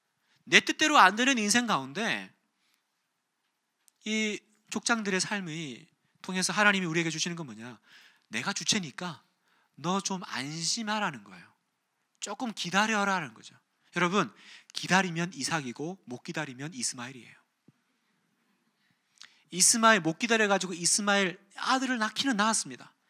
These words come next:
근데 그 아들이 누가 됩니까? 지금 그 아랍, 그죠? 이스라엘과 지금 계속 팔레스타인 전쟁하고 있는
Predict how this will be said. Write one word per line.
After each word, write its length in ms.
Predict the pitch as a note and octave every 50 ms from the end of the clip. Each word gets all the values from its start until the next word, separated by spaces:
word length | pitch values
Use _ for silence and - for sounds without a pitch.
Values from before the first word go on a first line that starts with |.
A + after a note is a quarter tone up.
| _ _ _ -
근데 240 | - G#3 G3+ G3+ G#3+
그 160 | G#3 - A3 -
아들이 400 | - F3 F3 E3+ E3+ F3+ F3 D3
누가 220 | B2 B2+ B2 E3+ E3+
됩니까? 460 | D3+ A#2+ G#2 G2+ - - C3+ A#2 - _ _ _ _ _ _ _ _
지금 420 | - - - F#3+ F3+ G#3 G3+ F#3+ F3
그 160 | - F3+ F#3 -
아랍, 340 | - B2+ C#3+ D3+ D#3 C#3+ - _ _ _ _ _ _ _ _
그죠? 260 | - - C3 D#3+ G3+ - _ _ _ _ _ _ -
이스라엘과 640 | D#3+ D3 - G3 F#3 F3+ E3 D#3+ E3+ E3+ E3 D#3+ C#3+
지금 320 | - - - F#3 G3+ F#3+
계속 640 | F3 - G#3+ C#4+ E4+ F#4 F#4+ F#4+ G4 G4 - - -
팔레스타인 400 | - B3+ B3 B3+ - - A#3+ G#3
전쟁하고 460 | - F3 E3 D#3 F#3 F#3+ E3 - D#3
있는 200 | C#3+ C#3+ D3+ C#3+